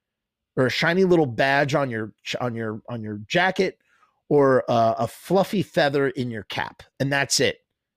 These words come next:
You're not making a living off of your art because you're not getting paid. The only time you're ever gonna see money is that mer-, money guarantee. And if you're smart, or if you have the ability to leverage, if you have the ability to negotiate,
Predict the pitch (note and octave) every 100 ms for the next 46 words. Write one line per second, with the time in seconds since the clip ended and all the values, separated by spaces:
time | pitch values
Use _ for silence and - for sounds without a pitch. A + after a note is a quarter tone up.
0 | _ _ _ - C#3 E3 E3 D3+ C#3 C#3+
1 | B2 B2 D#3+ C#3+ A#2+ A2+ - A2+ A2 A#2
2 | E3 E3 B2+ A#2+ - _ _ _ _ _
3 | _ _ C3 C#3 B2+ B2 A#2+ A#2 - -
4 | A2+ C#3+ D3 B2+ B2+ A2+ G2+ C3 F#2+ C#2
5 | A2+ C3+ E3+ E3 D#3+ D#3 C#3+ C#3+ B2+ -
6 | C#3 D3+ G3 G3+ C#3+ C#3+ B2 A#2 B2 A2
7 | A#2 A#2 - A2+ G#2+ G2 G2 - F3+ -
8 | _ _ - - - C#3 C3 C3 A#2+ -
9 | F#3 A3+ A3 C#3 C#3 - C3+ B2 C3+ B2
10 | A#2 B2+ B2+ A#2+ A2 A2+ C3 B3+ A#3 C3+
11 | A2+ A2+ A2 A2+ A#2 G#2+ B2+ C3 B2 -
12 | A#2 A2 G3+ A#3 B2 G#2 G2+